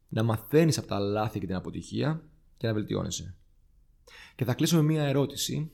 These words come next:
για να μπει σε σκέψεις. Ποιες είναι οι πρόσφατες αποτυχίες σου που έμαθες από αυτές και ποιες είναι οι κινήσεις που έκανες ώστε να τις, ε, διορθώσεις και να φτάσεις σε ένα καλύτερο αποτέλεσμα;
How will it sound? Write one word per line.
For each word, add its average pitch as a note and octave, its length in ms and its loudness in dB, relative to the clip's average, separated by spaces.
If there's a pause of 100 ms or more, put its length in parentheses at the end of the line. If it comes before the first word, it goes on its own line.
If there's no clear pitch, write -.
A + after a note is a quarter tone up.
(100)
για A2 220 -2
να G#2+ 400 -4
μπει G#2+ 180 -2
σε A2+ 120 -2
σκέψεις. - 600 -8 (1300)
Ποιες - 380 4
είναι C3+ 200 4
οι A2+ 100 2
πρόσφατες A#2 680 -2
αποτυχίες G2+ 640 -2
σου F2+ 320 -4 (480)
που B2+ 200 8
έμαθες A2+ 480 4
από F#2+ 180 -2
αυτές - 560 -6 (540)
και B2+ 140 2
ποιες F3 220 2
είναι E3+ 100 4
οι D3+ 40 0
κινήσεις C3 380 -2
που A#2+ 180 0
έκανες G2 680 0 (160)
ώστε G#2+ 240 -2
να A2+ 160 0
τις, - 280 -2
ε, G2 320 -4
διορθώσεις A2+ 960 0 (120)
και - 120 -2
να B2 120 2
φτάσεις C#3 400 0
σε - 80 0
ένα B2+ 100 -2
καλύτερο A2+ 360 0
αποτέλεσμα; F#2+ 600 -2